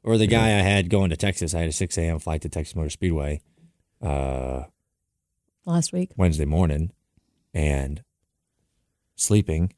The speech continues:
Speaker 1: obviously, six A M.
Speaker 2: As you do.
Speaker 1: And I kind of felt like I was deep sleep. In my dream, I felt a fucking tap on my shoulder.
Speaker 3: Oh, so wait, you're on the aisle?
Speaker 1: I'm in the aisle.
Speaker 3: Okay.
Speaker 1: Uh, I didn't book my flight, or else I would have been in the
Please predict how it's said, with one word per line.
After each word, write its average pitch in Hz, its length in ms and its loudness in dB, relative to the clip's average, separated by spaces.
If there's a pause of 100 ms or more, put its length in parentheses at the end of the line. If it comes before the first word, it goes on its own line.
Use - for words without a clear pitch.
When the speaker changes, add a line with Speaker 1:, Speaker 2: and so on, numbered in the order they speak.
(140)
Speaker 1:
obviously, 82 680 -4
six - 300 -8
A 80 60 -4
M. 76 380 -4
Speaker 2:
As 76 180 -2
you 76 60 2
do. 73 240 2 (800)
Speaker 1:
And 92 140 0
I 82 80 2
kind 82 200 -2
of 73 80 -6
felt 82 240 -6
like 76 220 -10
I - 60 -8
was 78 100 -8 (140)
deep 165 200 4
sleep. - 360 -2 (300)
In 107 140 2
my 92 100 4
dream, 113 200 6
I 80 80 0
felt 92 180 -2
a 87 40 -4
fucking - 420 -10
tap 95 220 -4
on 85 40 -10
my 78 100 -8
shoulder. 87 420 -2 (680)
Speaker 3:
Oh, 202 140 6
so 202 180 4
wait, 190 280 6
you're 190 180 6
on 180 100 4
the 170 80 4
aisle? 180 300 4
Speaker 1:
I'm 123 100 8
in 113 80 6
the 92 60 6
aisle. 90 300 4
Speaker 3:
Okay. - 200 -2 (640)
Speaker 1:
Uh, 98 60 2
I 80 300 2
didn't 80 180 0
book 76 160 -4
my 73 80 -6
flight, 65 320 -10 (320)
or - 60 -4
else 78 300 -2
I 80 60 0
would 78 100 0
have 73 80 -2
been 71 140 -2
in 71 120 -4
the 67 140 -8